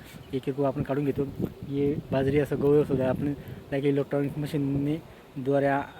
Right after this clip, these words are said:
आ-, आयतं त्यांना खोडून मशीनमध्ये टाकून देतो मित्रांनो. आणि आयतं त्यांना पैसे देतो आपण. आणि आ-, त्याच्यासाठी आपण थोडंसं पैसे आपले वाचलं पाहिजे, यासाठी आपण थोडं थोडं, अ, वाटाणा असं हरभरा, तर ते आपण आपल्या बैलच्या साहेब पद्ध-, पद्ध-, जुन्या पद्धतीने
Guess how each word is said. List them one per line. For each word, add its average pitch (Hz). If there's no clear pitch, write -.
आ-, 143
आयतं 143
त्यांना 147
खोडून 147
मशीनमध्ये 147
टाकून 139
देतो 143
मित्रांनो. 135
आणि 143
आयतं 139
त्यांना 143
पैसे 143
देतो 123
आपण. 135
आणि 139
आ-, 139
त्याच्यासाठी 143
आपण 147
थोडंसं 135
पैसे 143
आपले 131
वाचलं 135
पाहिजे, 139
यासाठी 139
आपण 139
थोडं 127
थोडं, 139
अ, -
वाटाणा 135
असं 135
हरभरा, 131
तर 139
ते 139
आपण 139
आपल्या 135
बैलच्या 143
साहेब 135
पद्ध-, 139
पद्ध-, 135
जुन्या 143
पद्धतीने 135